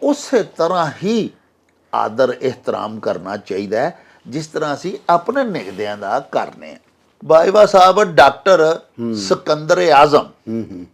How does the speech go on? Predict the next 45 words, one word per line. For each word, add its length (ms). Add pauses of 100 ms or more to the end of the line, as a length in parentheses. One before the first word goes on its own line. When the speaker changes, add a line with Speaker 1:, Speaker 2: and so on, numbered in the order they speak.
Speaker 1:
ਇਹ 80
ਰਾਵਲਪਿੰਡੀ 720
ਤੋਂ 140
ਜਨਾਬ 380
ਇਹਨਾਂ 260
Speaker 2:
ਜੀ, 100
Speaker 1:
ਖਾਨ 220
Speaker 2:
ਜੀ, 100
Speaker 1:
ਭਿਜਵਾਇਆ 540
ਹੈ 100
Speaker 2:
ਜੀ, 80
Speaker 1:
ਭਈ 80
Speaker 2:
ਜੀ। 80
Speaker 1:
ਆਪਣੇ 400
ਘਰ 440
ਕੋਈ 440 (220)
Speaker 2:
ਹਾਂ, 180
ਛੱਜ 260
Speaker 1:
ਛੱਜ 260
Speaker 2:
ਵਜਾਏ। 100
Speaker 1:
ਵਜਾਏ 460
Speaker 2:
ਹੂੰ। 440
Speaker 1:
ਤੇ 60
ਭਾਵੇਂ 600
ਛੰਨ 360
ਨਹੀਂ, 220 (160)
Speaker 2:
ਹਾਂਜੀ। 420
Speaker 1:
ਕਿਸੇ 360
ਨੂੰ 180
ਕੀ। 260 (540)
Speaker 2:
ਹਾਂਜੀ, 380
ਹਾਂਜੀ, 300
ਇਹ 100
ਬੜਾ 280
ਸੋਹਣਾ 400
ਅਖਾਣ 360
ਹੈ 120
ਕਿ 140
ਇਹਦੇ 260
'ਚ 80
ਮੱਤ 360
ਇਹ 120
ਦਿੱਤੀ 360
ਗਈ 240
ਹੈ 360